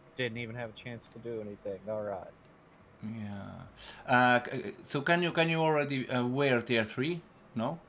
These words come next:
Speaker 1: Uh, I haven't checked. No, not yet.
Speaker 2: Okay. Let's go further. That, that's different. That's,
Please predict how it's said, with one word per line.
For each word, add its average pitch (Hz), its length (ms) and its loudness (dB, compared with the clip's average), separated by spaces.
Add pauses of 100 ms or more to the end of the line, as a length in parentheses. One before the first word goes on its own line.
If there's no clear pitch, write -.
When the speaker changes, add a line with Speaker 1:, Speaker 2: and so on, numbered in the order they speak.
(140)
Speaker 1:
Uh, 120 580 6
I 131 140 2
haven't 151 340 4
checked. 151 360 -2 (680)
No, 127 520 -2
not 117 260 -4
yet. 110 340 -4 (160)
Speaker 2:
Okay. 131 220 -4 (1900)
Let's - 180 -20
go 104 120 -2
further. 117 340 -2 (1160)
That, - 180 2
that's 185 240 2
different. 156 460 -2
That's, 160 320 -2